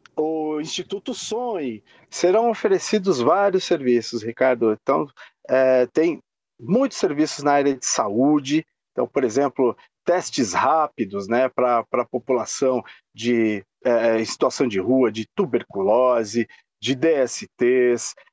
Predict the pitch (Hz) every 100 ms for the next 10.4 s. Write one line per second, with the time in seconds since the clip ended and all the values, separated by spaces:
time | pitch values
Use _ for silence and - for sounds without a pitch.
0 | - 113 180 226 - 214 165 113 - 143
1 | 143 143 139 _ _ - 135 143 135 147
2 | 139 120 104 _ _ _ _ _ _ _
3 | _ - 147 156 - 131 101 175 196 131
4 | 113 101 _ _ _ - 147 - 208 139
5 | 131 175 180 131 101 _ - 127 123 123
6 | 143 160 - 127 123 143 139 123 139 147
7 | _ _ - _ 135 143 139 - 202 202
8 | 226 196 - 214 143 156 165 135 165 208
9 | 185 160 - 131 - 147 127 107 120 131
10 | 123 127 -